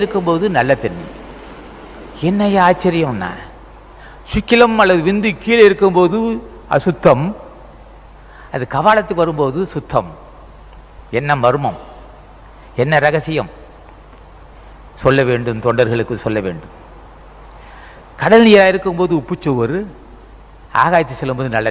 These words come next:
தண்ணீர். கீழே இருக்கும்போது உந்தி, கீழே இருக்கும்போது சுக்கிலம் விந்து அசுத்தம், மேலே செல்லும்போது அமிர்தபானம்.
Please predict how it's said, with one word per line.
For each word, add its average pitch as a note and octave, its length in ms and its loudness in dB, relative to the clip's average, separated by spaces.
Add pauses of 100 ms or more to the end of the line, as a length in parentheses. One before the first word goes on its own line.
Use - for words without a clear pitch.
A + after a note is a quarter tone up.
தண்ணீர். G2+ 300 -14 (1300)
கீழே B3 320 4
இருக்கும்போது F3+ 380 0 (100)
உந்தி, G3 180 -4 (160)
கீழே A#3 260 4
இருக்கும்போது F3 400 0 (160)
சுக்கிலம் D#3 420 0 (180)
விந்து D#3+ 220 0 (120)
அசுத்தம், A#2 480 -4 (480)
மேலே D#3+ 260 4
செல்லும்போது B2 380 0
அமிர்தபானம். G2 560 0